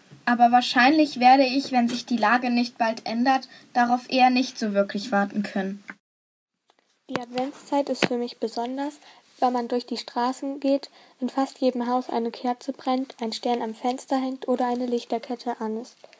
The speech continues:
Speaker 2: Drin ist es dann immer so gemütlich und man backt ganz viele Plätzchen. Am vierundzwanzigsten Def-, Dezember gucken mein Bruder und ich dann immer Michel aus Lönneberger,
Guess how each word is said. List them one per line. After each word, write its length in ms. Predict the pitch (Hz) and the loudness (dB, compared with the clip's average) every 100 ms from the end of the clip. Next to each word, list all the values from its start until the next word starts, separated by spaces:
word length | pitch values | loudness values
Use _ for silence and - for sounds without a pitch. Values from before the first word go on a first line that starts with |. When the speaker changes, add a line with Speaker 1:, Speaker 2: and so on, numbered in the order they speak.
| - - - - | -20 -20 -20 -12
Speaker 2:
Drin 300 | - 269 285 | 0 0 2
ist 200 | 269 269 | -2 -4
es 120 | 262 | -2
dann 180 | 247 254 | 0 0
immer 240 | 254 262 | 0 0
so 140 | 247 240 | 0 -2
gemütlich 560 | 247 240 - 214 214 | -2 -2 -4 -6 -4
und 120 | 240 | -4
man 200 | 254 233 | -2 -2
backt 200 | 233 226 | -2 -4
ganz 240 | - 240 254 | -4 -6 -4
viele 200 | 262 254 | -4 -2
Plätzchen. 540 | - 220 - - 208 - _ _ _ _ _ _ _ - | 0 -2 -2 -10 -10 -12 _ _ _ _ _ _ _ -4
Am 160 | 240 | -4
vierundzwanzigsten 720 | - 285 285 269 254 262 - | 0 -2 0 -2 -2 -6 -6
Def-, 260 | 247 233 - - - | -4 -6 -10 -14 -16
Dezember 440 | 220 - 269 277 | -8 -2 0 2
gucken 380 | 277 - 269 254 | 0 0 0 0
mein 200 | 240 233 | -2 -2
Bruder 360 | 226 - 262 240 | -4 -2 2 2
und 180 | 233 - | 2 -2
ich 200 | 262 - | -4 -2
dann 160 | 233 | -4
immer 260 | 247 247 240 - | -2 -4 -4 -6
Michel 300 | 240 240 254 | -8 -6 -6
aus 140 | 247 247 | -6 -4
Lönneberger, 600 | 233 220 214 208 208 | -4 -4 -6 -6 -8